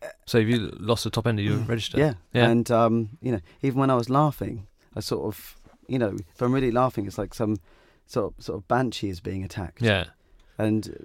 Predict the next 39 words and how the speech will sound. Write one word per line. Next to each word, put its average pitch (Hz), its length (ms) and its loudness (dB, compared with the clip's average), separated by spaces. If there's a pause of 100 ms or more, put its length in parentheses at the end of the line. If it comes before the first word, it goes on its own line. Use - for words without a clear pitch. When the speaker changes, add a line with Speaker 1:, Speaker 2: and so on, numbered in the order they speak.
Speaker 1:
you 123 100 -2
know, 107 360 0
it, - 80 -16 (420)
yeah, 127 240 0 (960)
it 127 60 0
was, 120 120 0
like, 123 140 0
totally 131 320 0
different, 135 280 -2
and 107 80 0
it 104 40 0
was 101 120 -8
so 123 200 2
weird 120 380 0
to 110 100 -4
almost 110 320 0
have 113 200 -6
to 110 80 -4
learn 107 360 0
to - 120 -8
laugh 123 380 -2
again. 85 380 -10
Speaker 2:
Yeah. 92 280 2 (460)
Speaker 1:
Yeah. 107 260 0 (180)
So, 107 500 0 (600)
yeah, 98 240 -6 (600)
I 95 60 -8
should 90 160 -10
do 104 100 -6
vocal 98 280 -6
warm-ups. 98 480 -6
Speaker 2:
You 104 120 0
should 104 140 0
do 92 100 -4
vocal, 92 260 -6 (120)
vocal 95 260 -4
warm-ups. 95 300 -2
Speaker 1:
Yeah. 104 200 0 (1080)
Actually, 104 500 0